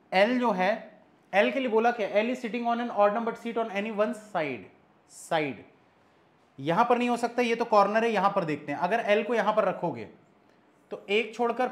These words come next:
P corner पे आया क्या? नहीं आया, मतलब यहां पर भी एल को नहीं रख सकते। अब उसके बाद देखो यहां L को अगर मैं यहां पर रखता हूं तो L से एक छोड़कर यहां पर आ जाएगा पी, ये possible है,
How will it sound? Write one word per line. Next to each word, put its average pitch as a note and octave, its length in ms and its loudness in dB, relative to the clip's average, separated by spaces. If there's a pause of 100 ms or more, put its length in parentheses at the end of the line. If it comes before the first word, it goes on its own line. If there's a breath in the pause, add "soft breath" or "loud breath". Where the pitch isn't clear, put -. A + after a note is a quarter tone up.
P A3 220 -2
corner F3 340 6
पे A3+ 120 -2
आया A3 220 6
क्या? A3+ 180 0
नहीं G3 300 -4
आया, D3+ 160 0
मतलब F#3 220 0
यहां F#3+ 200 0
पर F#3+ 140 0
भी F#3+ 100 0
एल F#3 120 0
को A3 120 -2
नहीं G3 160 -2
रख C#3 140 -2
सकते। G2 380 -16 (2500 soft breath)
अब F#3+ 100 2
उसके G#3 180 -4
बाद A3+ 80 -2
देखो A3+ 200 -2
यहां E3 400 -2 (220)
L G#3 180 2
को C4 100 2
अगर A#3+ 200 4
मैं A#3+ 140 -2
यहां G#3+ 180 2
पर A3 140 4
रखता F#3 300 0
हूं C#3+ 120 2
तो E3 200 -10
L G3 220 0
से A#3 180 -8 (260)
एक A3+ 300 -2
छोड़कर G3+ 400 -2
यहां E3+ 400 2
पर B3 120 6
आ F3+ 100 8
जाएगा G#3 260 0
पी, A#3 180 -6
ये C#3 220 -4
possible A3 440 0
है, B3 80 -4